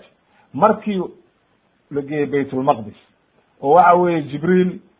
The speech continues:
intuu raacay Baytul Maqdis ay tageen, oo salaadii timid, waxa weeye Jibriil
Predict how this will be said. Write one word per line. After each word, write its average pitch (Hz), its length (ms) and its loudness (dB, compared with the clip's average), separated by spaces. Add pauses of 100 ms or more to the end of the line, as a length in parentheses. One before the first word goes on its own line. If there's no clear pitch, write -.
(120)
intuu 165 280 -2
raacay 151 560 4 (200)
Baytul 143 380 -6
Maqdis 175 340 0
ay 165 160 -2
tageen, 190 460 0 (600)
oo 185 160 4 (100)
salaadii 196 420 6
timid, 214 440 -2 (560)
waxa 202 320 4
weeye 208 500 6 (280)
Jibriil 190 580 -2